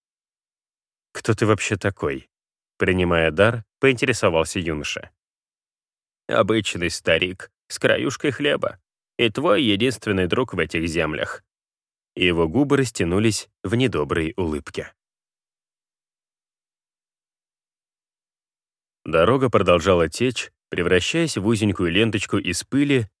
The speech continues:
волочащуюся где-то сзади. Лес не желал мельчать, а всё так же стоял сплошной стеной вдоль дороги, окружённый глубокими канавами, полными цветущей воды. Солнце всё чаще пронзало покров тумана,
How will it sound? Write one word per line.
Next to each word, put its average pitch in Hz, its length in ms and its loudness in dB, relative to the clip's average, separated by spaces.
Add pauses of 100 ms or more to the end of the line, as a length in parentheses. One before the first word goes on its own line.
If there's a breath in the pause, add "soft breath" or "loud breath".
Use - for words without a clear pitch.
волочащуюся 113 880 0
где-то 87 340 -2
сзади. 73 520 -6 (880)
Лес 98 360 0
не 95 100 0
желал 95 380 4
мельчать, 92 640 -2 (260)
а 92 140 2
всё 151 240 0
так 135 260 2
же 101 120 0
стоял 107 420 2
сплошной 98 520 0
стеной 98 440 0
вдоль 82 280 0
дороги, 101 560 2 (260)
окружённый 107 680 2
глубокими 87 580 0
канавами, 78 640 0 (240)
полными 113 420 2
цветущей 87 600 -4
воды. 73 400 -4 (880)
Солнце 92 440 0
всё 87 220 -2
чаще 107 420 0
пронзало 85 500 2
покров 87 400 0
тумана, 95 560 0